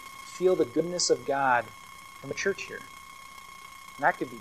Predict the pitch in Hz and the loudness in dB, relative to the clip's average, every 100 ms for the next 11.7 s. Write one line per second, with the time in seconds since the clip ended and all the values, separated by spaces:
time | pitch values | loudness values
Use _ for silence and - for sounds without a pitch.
0 | 110 151 185 185 185 151 151 160 143 123 | -2 2 2 4 2 2 2 2 0 -6
1 | - - 175 170 175 - 139 143 156 131 | -6 -2 2 6 6 4 0 0 -2 -2
2 | 139 120 - - - - 160 170 190 180 | -2 -2 -8 -12 -8 2 4 4 2 -2
3 | 151 123 - 151 175 185 180 156 151 156 | -2 -4 -4 -4 -2 -2 -2 0 0 2
4 | 165 160 - 143 156 - - - 175 175 | 4 4 4 -2 -2 -4 -6 -2 0 0
5 | 175 - - - 170 190 196 - - 160 | -4 -16 -16 0 6 8 6 4 -2 -4
6 | 175 180 156 139 151 127 147 147 131 113 | -6 -6 -6 -4 -4 -2 4 4 4 -2
7 | - - - - - - - - - 135 | -8 -14 -16 -16 -16 -16 -16 -16 -12 0
8 | 127 120 120 - 120 - - - - 139 | 0 0 -4 0 -2 -2 -14 -16 6 8
9 | - 185 - 147 - 113 107 - - - | 8 4 8 6 6 -4 -8 -12 -16 -16
10 | - - 127 151 165 160 - 151 131 - | -16 -14 4 4 6 4 8 8 8 8
11 | - 165 160 131 120 98 | 12 12 10 2 0 -2